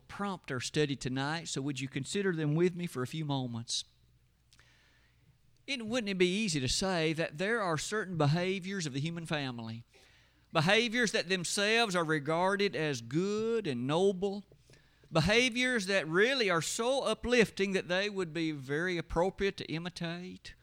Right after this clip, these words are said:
behaviors, quite frankly, that are kind and very positive and beneficial and helpful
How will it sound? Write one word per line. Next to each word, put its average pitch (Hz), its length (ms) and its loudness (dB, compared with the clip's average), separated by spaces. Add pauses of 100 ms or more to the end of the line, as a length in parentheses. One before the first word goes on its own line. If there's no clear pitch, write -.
(760)
behaviors, 156 680 2
quite 165 300 -2
frankly, 143 520 -4 (320)
that 160 400 -2
are 147 140 -4
kind 147 840 -6
and 135 140 -6
very 190 220 -2
positive 165 760 -4
and 160 140 -6
beneficial 226 640 -2
and 254 140 -4
helpful 170 540 -6